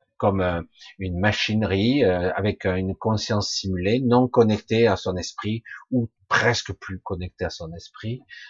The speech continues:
Donc c'est une machine, euh, une machine biologique qui n'est, euh, qui a une, une conscience qui, à un moment donné, qui soit simulée, soit, euh, qui tourne sur elle-même, qui n'a plus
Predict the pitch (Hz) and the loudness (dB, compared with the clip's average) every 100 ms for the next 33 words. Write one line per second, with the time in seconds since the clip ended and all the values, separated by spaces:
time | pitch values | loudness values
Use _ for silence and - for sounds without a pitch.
0 | - 95 - 95 - 92 90 90 92 90 | -8 -6 -4 -8 -6 -6 -4 -4 -2 -2
1 | - 82 95 104 _ _ _ - - 87 | -4 -6 -8 -10 _ _ _ -20 -18 -14
2 | 87 87 92 92 90 - 92 90 101 92 | -12 -12 -8 -6 -6 -6 -6 -2 0 0
3 | 87 - 78 - - - 85 90 87 80 | -2 -8 -12 -16 -20 -12 -8 -6 -6 -8
4 | 80 _ _ _ _ _ - - 92 95 | -12 _ _ _ _ _ -20 -8 0 2
5 | 90 87 90 90 87 71 101 104 - 123 | 2 -2 -4 -4 -6 -6 -4 -2 -2 -2
6 | 104 - 127 120 - - 98 90 104 110 | 0 0 0 0 -4 -8 -4 -2 0 0
7 | 117 110 107 107 92 - - 131 - - | 0 0 0 0 -4 -6 0 0 0 -4
8 | 117 110 113 113 - - 147 107 92 87 | -2 0 2 0 -4 0 2 2 0 -4
9 | - - - - - - 139 127 104 - | -10 -20 -20 -12 -10 0 4 4 2 0
10 | 98 92 98 139 170 127 - 92 - - | 2 4 4 2 0 -4 -6 -4 -4 -4
11 | 131 | -4